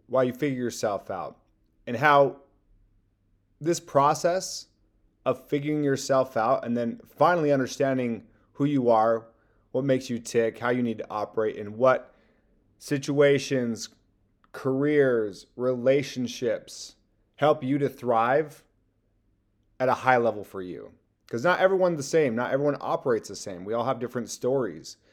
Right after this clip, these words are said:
We all have different experiences throughout this life. Not everything that works for me works for you, and vice versa. Now, the thing you need to understand on this path to discovering yourself, finding out who you are,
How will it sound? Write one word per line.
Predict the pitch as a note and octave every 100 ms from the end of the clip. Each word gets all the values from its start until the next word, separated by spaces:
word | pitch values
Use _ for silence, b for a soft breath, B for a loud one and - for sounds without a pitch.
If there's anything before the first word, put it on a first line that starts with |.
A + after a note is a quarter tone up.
| b b b
We | A#2+
all | C3+
have | C3 C3+
different | C3+ C3+ B2+
experiences | - - B2+ C3+ B2+ G#2+
throughout | A#2+ G2
this | G2 A2
life. | A#2 A2
Not | A2 A#2 - -
everything | C3+ D#3 D3 C3+ A#2+ A#2 C3+ _ _ _ _ _ -
that | A#2
works | B2+
for | - A#2
me | A#2+ F#3 C3+ D#3+ D#3+ _
works | - B2
for | -
you, | D3+ G#3+ G2 - -
and | A#2+ B2
vice | B2 A#2+
versa. | A2 C3+ C#3+ - - _ _ _ _ _ _ _ _ _ _ _ _ _ _ _ _ _ -
Now, | D3 D3+
the | - D#3
thing | D3 G#3
you | G3
need | F#3
to | D#3+
understand | C3+ C3+ - D#3+ D#3 B2 A#2 - -
on | D3 D3
this | C#3
path | - C#3+ D3+ D3+ -
to | C#3+ C3+ C3
discovering | B2 - C#3 B2+ B2+
yourself, | A#2+ A2+ A2 G#2+ A2+
finding | - B2 A#2+
out | -
who | C3
you | C3 B2+ G#2
are, | G2+ G2 B2